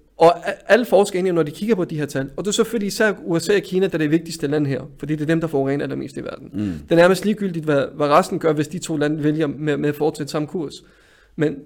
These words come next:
Speaker 1: så siger de bare, "Jamen, vi forpligter os til det her." Og alle forskere er enige om, at selv hvis U S A og Kina, selv hvis de gør, og der er ikke nogen grund til at tro, at de vil forholde sig til, hvad de har forpligtet sig til, hvilket ikke er særlig ambitiøst, men selv hvis de gør, der er ikke nogen som helst bevis på,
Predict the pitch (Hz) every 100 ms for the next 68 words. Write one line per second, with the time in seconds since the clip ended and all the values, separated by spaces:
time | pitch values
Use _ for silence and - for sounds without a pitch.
0 | - - 170 220 175 175 175 196 - 202
1 | 214 226 226 220 190 - 151 143 - -
2 | - - 240 - 185 220 - 165 190 135
3 | 175 - _ _ _ _ _ _ - 139
4 | - - - - 269 285 233 185 190 -
5 | 220 214 175 156 - 277 247 214 180 143
6 | 135 - 208 226 226 202 202 190 - 214
7 | 165 151 170 165 - - - _ _ 156
8 | 147 165 165 147 139 131 127 - 170 156
9 | - - - 151 156 175 165 156 143 135
10 | 139 156 139 - 135 247 359 - 160 -
11 | 117 - - - - - - - _ -
12 | 165 208 220 196 233 226 185 226 208 -
13 | 190 214 - - 180 -